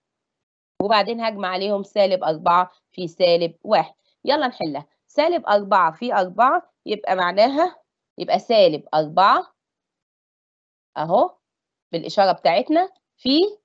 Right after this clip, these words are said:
أربعة، أهو ضربت السالب أربعة، وزعت الأولى سالب أربعة في أربعة واللي بينهم زائد. أقول سالب أربعة في كام؟ في سالب واحد، يبقى السالب أربعة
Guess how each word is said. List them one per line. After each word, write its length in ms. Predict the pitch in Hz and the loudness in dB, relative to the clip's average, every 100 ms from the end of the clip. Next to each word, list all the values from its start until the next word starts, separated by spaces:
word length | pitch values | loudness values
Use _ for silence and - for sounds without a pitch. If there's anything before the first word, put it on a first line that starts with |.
| _ _ _ 190 | _ _ _ 0
أربعة، 480 | 190 180 170 151 _ - | 0 2 2 2 _ -6
أهو 260 | 175 175 - | -2 -2 0
ضربت 360 | 156 180 208 202 | 2 2 0 -6
السالب 420 | 170 - 196 185 | -8 0 0 2
أربعة، 320 | 165 175 170 | 0 2 2
وزعت 380 | 165 165 247 - | 2 0 -4 -4
الأولى 460 | 196 - 233 160 156 | -10 -6 -4 -4 -2
سالب 240 | 196 185 | -4 -2
أربعة 240 | 175 196 | -2 0
في 140 | 208 165 | 0 -2
أربعة 320 | 175 120 - _ _ - | -4 -6 -8 _ _ 0
واللي 260 | 294 302 | 2 2
بينهم 420 | 240 254 240 220 208 _ | 0 -2 -2 -6 -10 _
زائد. 440 | 185 247 202 - - _ _ _ _ _ | -6 2 2 2 -14 _ _ _ _ _
أقول 220 | 185 269 339 | -2 -2 -4
سالب 360 | 320 302 254 | -4 -4 -2
أربعة 320 | 226 226 254 | -2 0 0
في 80 | 247 - | 0 -2
كام؟ 260 | 247 247 _ | -4 -4 _
في 60 | 160 | -18
سالب 400 | - 165 202 208 | -4 -2 -2 0
واحد، 320 | 240 240 240 _ _ - | 4 4 2 _ _ -14
يبقى 240 | - - | -8 -6
السالب 400 | 165 196 185 175 | -2 0 0 0
أربعة 500 | 151 151 190 240 370 | -4 -2 0 0 -2